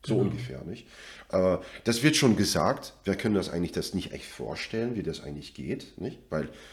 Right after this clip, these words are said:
Speaker 1: wir denken, wir sind Menschen, wir haben ein, ein, nicht? So, ja? So fremde Sachen. <laughs> Nicht? Und, ähm, äh, also, aber wir sind, wir haben, das sind Avatars.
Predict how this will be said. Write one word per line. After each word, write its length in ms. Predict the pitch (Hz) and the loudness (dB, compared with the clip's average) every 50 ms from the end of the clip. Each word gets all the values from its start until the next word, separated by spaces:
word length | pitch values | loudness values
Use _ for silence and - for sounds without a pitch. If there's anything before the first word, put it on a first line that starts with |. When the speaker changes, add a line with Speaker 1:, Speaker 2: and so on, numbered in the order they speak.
| - - - _ | -20 -20 -20 _
Speaker 1:
wir 140 | - 85 82 | -4 -4 -2
denken, 380 | - 82 82 80 - - 90 69 | -2 0 -2 -2 0 -2 -2 -2
wir 100 | 78 73 | -2 -2
sind 240 | - 80 78 - - | -2 -2 -2 -2 -2
Menschen, 360 | 73 85 95 - - 117 101 | -2 -2 -2 -2 -2 -2 -2
wir 120 | 87 76 | -2 -2
haben 180 | 80 73 73 - | -2 -2 0 -2
ein, 240 | 71 73 64 67 - | -2 -4 -4 -6 -8
ein, 280 | - 76 67 67 64 - - - - - | -10 -10 -10 -10 -12 -14 -16 -20 -14 -10
nicht? 220 | 80 80 - - - - - - | -10 -10 -10 -14 -20 -20 -20 -18
So, 160 | - - - - - - _ _ _ _ _ _ - - _ _ _ _ _ _ _ _ - | -16 -16 -16 -18 -20 -20 _ _ _ _ _ _ -20 -20 _ _ _ _ _ _ _ _ -10
ja? 120 | 78 113 - - - - - - - - - | -8 -8 -10 -12 -18 -20 -20 -20 -20 -20 -20
So 140 | - - - | -14 -12 -12
fremde 440 | - - - 76 73 67 65 57 - | -10 -8 -4 -4 -4 -4 -6 -8 -8
Sachen. 280 | - - - - 110 110 - - - - - - - - 170 170 - - | -6 -6 -6 -6 -6 -8 -10 -14 -8 -4 -2 -2 10 12 12 12 12 12
<laughs> 600 | 196 190 190 180 180 160 - - - - - - | 12 12 12 12 12 12 12 12 8 4 6 12
Nicht? 200 | 127 143 151 - 196 202 165 - - - - | 12 12 12 12 10 2 2 0 0 0 6
Und, 360 | - 120 123 117 113 98 - - | 8 10 12 12 10 8 6 4
ähm, 500 | 90 92 92 87 85 85 82 78 78 71 - - - - - - - - - - | 4 6 8 8 8 6 4 4 0 -2 -6 -10 -16 -20 -20 -20 -20 -20 -12 -6
äh, 80 | 76 76 71 67 - | -2 -2 -2 0 0
also, 180 | 95 - - - - - - - | -2 -2 -2 -4 -10 -16 -4 -2
aber 440 | - 101 117 107 104 98 - - - | 4 6 8 8 8 8 4 2 0
wir 100 | 120 123 | 0 2
sind, 400 | - 131 117 110 104 - - - | 4 6 6 6 4 2 -2 -4
wir 120 | 101 98 | -2 0
haben, 180 | 95 95 90 - | 2 0 0 0
das 140 | 107 107 - | 0 0 0
sind 160 | - 87 - | 0 0 0
Avatars. 680 | - 165 196 208 - - 85 78 - - - - - | 0 0 0 -2 -2 -4 -4 -6 -8 -8 -12 -16 -18